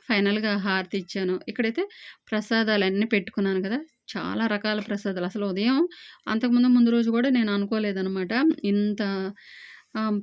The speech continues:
పూజ అయితే ఇంత బాగా చేసుకుంటాను. అలాగే ఇన్ని ప్రసాదాలు చేస్తాను. అలాగే ఇన్ని ఫ్రూట్స్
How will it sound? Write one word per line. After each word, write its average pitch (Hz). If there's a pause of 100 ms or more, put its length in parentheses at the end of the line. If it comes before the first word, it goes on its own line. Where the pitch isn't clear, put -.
పూజ 226
అయితే 220
ఇంత 202
బాగా 196
చేసుకుంటాను. 214
అలాగే 220
ఇన్ని 233
ప్రసాదాలు 233
చేస్తాను. 226
అలాగే 240 (100)
ఇన్ని 247
ఫ్రూట్స్ 262